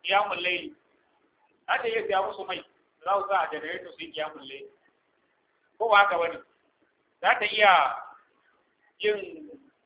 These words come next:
irin shayin Larabawa nan, ta aika ma limaman masallaci. So da muryar su ya washe.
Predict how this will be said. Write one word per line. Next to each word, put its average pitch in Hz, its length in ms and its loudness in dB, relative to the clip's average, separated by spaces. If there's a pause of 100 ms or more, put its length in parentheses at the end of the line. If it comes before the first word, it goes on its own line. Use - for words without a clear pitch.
irin 196 300 -4
shayin 196 300 0
Larabawa 175 440 2
nan, - 140 -12
ta 175 80 -2
aika 190 260 -4
ma 160 80 -6
limaman 151 460 -10
masallaci. 165 460 -10 (760)
So 214 100 -2
da 196 140 2
muryar 208 280 2
su 170 60 -6
ya 165 100 0
washe. 180 280 6